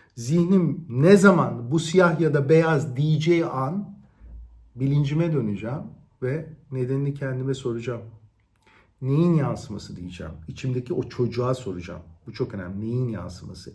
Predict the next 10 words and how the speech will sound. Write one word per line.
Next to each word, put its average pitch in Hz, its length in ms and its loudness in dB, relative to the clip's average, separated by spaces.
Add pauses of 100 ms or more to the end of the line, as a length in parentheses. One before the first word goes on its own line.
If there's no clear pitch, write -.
(140)
En 185 340 2
güveneceğim, 135 840 0 (480)
en 165 320 2
büyük 113 300 -4
dostum 135 540 2
benim 131 340 -4
o 139 120 -8
içimdeki 131 500 -6
o 120 60 2
çocuk. - 340 -8